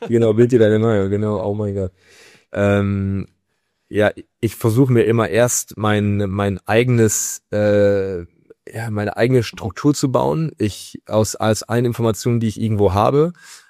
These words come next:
ähm, guck mir das alles technisch an und überleg dann, okay, passt das? Äh, und vergleich das dann mit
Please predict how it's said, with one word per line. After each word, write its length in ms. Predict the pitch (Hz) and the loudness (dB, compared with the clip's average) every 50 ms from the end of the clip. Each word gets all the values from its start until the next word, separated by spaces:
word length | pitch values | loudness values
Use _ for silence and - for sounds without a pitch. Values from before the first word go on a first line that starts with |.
| _ - | _ -2
ähm, 580 | 104 107 104 104 104 107 107 104 104 104 95 - 110 | 0 2 2 2 2 0 0 -2 -2 -4 -6 -6 -2
guck 180 | - 139 127 117 | 2 2 2 2
mir 60 | 117 | 2
das 140 | 117 110 - | 0 0 0
alles 220 | - 120 107 - | 0 0 -2 -2
technisch 460 | - - 131 117 120 120 110 - - | 2 0 2 2 2 0 0 0 -2
an 340 | - 110 120 127 123 123 110 | -2 -2 0 0 0 -2 -2
und 160 | - 107 110 | -2 -2 -2
überleg 340 | 107 104 110 110 113 117 - | 2 4 4 4 4 2 2
dann, 160 | - 110 92 | 0 -2 -2
okay, 220 | 92 95 - 113 90 | -4 -6 -6 -6 -6
passt 340 | - - 135 147 - - | -4 -4 -4 -4 -2 0
das? 300 | 143 139 139 131 - - | 0 0 0 -2 -6 -10
Äh, 180 | - - - 98 92 92 _ _ _ _ _ _ _ _ | -10 -8 -6 -6 -8 -8 _ _ _ _ _ _ _ _
und 320 | - 110 113 107 - - _ _ | -4 -4 -4 -4 -6 -10 _ _
vergleich 540 | _ - - 110 101 107 107 113 123 123 - | _ -2 0 0 2 4 4 4 4 2 2
das 220 | 123 110 - - | 0 0 0 0
dann 420 | - 110 117 123 127 127 127 127 _ | 0 0 2 2 0 -2 -4 -6 _
mit 400 | - - 107 101 - _ - - | -6 -4 -4 -4 -4 _ -20 -20